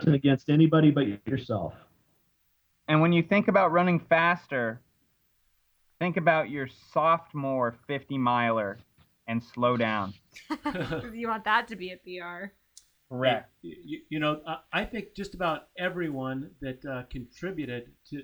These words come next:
Speaker 1: on this forum, uh, at least, uh, a, a large majority, talked about don't go out too fast. And, and that is really, you know, essential. If you send a person out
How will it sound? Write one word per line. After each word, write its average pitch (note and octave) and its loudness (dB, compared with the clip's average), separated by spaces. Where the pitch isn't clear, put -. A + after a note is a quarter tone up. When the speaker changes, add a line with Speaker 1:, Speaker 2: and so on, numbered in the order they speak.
Speaker 1:
on C3 -8
this B2 -10
forum, C3+ -10
uh, - -20
at C#3+ -12
least, D#3 -8
uh, C#3+ -6
a, C3+ -10
a C#3 -12
large C3+ -8
majority, A#2 -8
talked C3 -10
about B2 -12
don't D3 -6
go D3 -6
out C3 -6
too B2+ -10
fast. G#2 -12
And, C3 -12
and D3 -10
that D#3 -2
is D3 -10
really, B2+ -6
you A#2+ -14
know, G#2 -10
essential. B2 -12
If - -20
you A#2+ -12
send D3 -8
a C3 -10
person C3+ -10
out A#2 -10